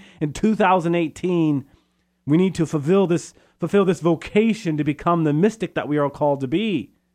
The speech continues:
We are baptized into Jesus Christ, who is the Son of God.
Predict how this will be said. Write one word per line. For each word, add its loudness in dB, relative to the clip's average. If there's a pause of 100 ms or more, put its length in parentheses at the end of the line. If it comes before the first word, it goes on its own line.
(520)
We 4
are 4
baptized 0 (540)
into 2
Jesus 0
Christ, -2 (600)
who 4
is 4
the 0
Son 6
of 4
God. 4